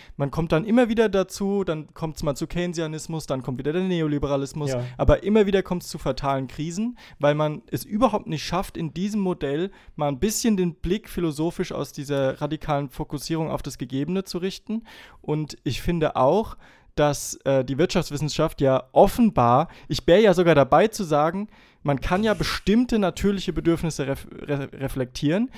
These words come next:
Speaker 1: Ich sage halt, das hat sehr wenig Aussagungskraft in Bezug auf die Organisation einer Gesellschaft.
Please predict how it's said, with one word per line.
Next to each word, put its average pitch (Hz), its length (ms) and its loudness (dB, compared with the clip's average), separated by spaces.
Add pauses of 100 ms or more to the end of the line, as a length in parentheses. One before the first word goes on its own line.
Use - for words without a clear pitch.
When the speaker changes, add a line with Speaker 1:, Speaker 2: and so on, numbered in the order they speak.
(120)
Speaker 1:
Ich 135 120 -8
sage 170 340 0
halt, 180 300 0 (560)
das - 400 -6 (220)
hat 135 280 -2
sehr 143 200 2
wenig 143 240 -2
Aussagungskraft 131 800 -2
in 135 100 -4
Bezug 135 240 -6
auf 131 140 -2
die - 80 -4
Organisation 135 640 0
einer 131 200 -2
Gesellschaft. 135 680 -4